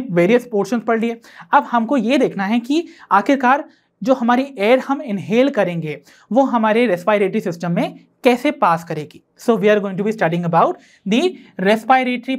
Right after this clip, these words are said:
pathway। तो किस पाथवे के through हमारी एयर जो है वो मूव करती है, या फिर हम basically पढ़ने वाले हैं the passage of air inside the human respiratory system। तो आप जानते हैं हम अपने एयर को अपनी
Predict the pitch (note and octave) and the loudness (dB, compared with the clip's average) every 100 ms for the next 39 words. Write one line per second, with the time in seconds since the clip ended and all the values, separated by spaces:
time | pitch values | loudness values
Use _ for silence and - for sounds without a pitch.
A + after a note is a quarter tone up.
0 | C4 D#3+ - - D#3+ _ _ _ - B3+ | -2 -4 -4 -16 -18 _ _ _ 0 0
1 | C4 - D#4 - _ _ G3+ G#3+ A#3+ D4+ | 0 0 -2 -2 _ _ 2 2 0 -2
2 | D4 C#4 B3+ B3+ A3 G#3 A#3 F#3+ G3 G#3 | -2 -2 0 0 0 0 0 0 0 0
3 | G3 G3+ G3 A#3 D#4+ - _ G#3 D4+ D4+ | 2 0 2 0 -2 -12 _ 2 2 4
4 | G#3+ - G#3 G#3+ G3+ A3 E4 - A3 A3 | 0 0 2 2 0 0 -2 0 0 0
5 | A3 G#3+ A3 A3 F#3+ F#3+ F3+ F#3 A#3+ D#4+ | -2 0 0 0 0 2 0 0 -2 -2
6 | - F3 E3+ G3+ A3 G#3+ F#3 F#3+ G3+ E3+ | 0 0 0 -2 -2 -2 0 0 0 -4
7 | E3+ D#3+ D#4+ - _ _ A#3 B3+ C#4+ A#3+ | -4 -4 -8 -10 _ _ 2 4 4 4
8 | F3 - E3+ D#3 G#3 E3 - B2 _ - | 2 2 0 0 -2 -4 -10 -18 _ -20
9 | - - - B3 A3+ G#3 A3+ A3+ G#3+ A#3 | -20 -20 2 4 4 4 2 2 0 0
10 | A3+ - _ - G#3+ G#3 A3+ C4 - F#3+ | -2 -8 _ 0 0 0 -4 -8 -2 2
11 | A#3+ B3 G#3+ G#3 G#3+ E3+ G#3 C4 | 2 2 -2 -2 -6 -6 -4 -4